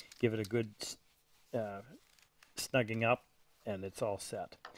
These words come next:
So these are my beveled edge chisels. But if you're going to do some handwork, and like, again,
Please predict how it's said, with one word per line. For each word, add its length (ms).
So 140
these 260
are 80
my 160
beveled 380
edge 200
chisels. 520
But 140
if 80
you're 120
going 200
to 80
do 140
some 160
handwork, 580
and 80
like, 200
again, 420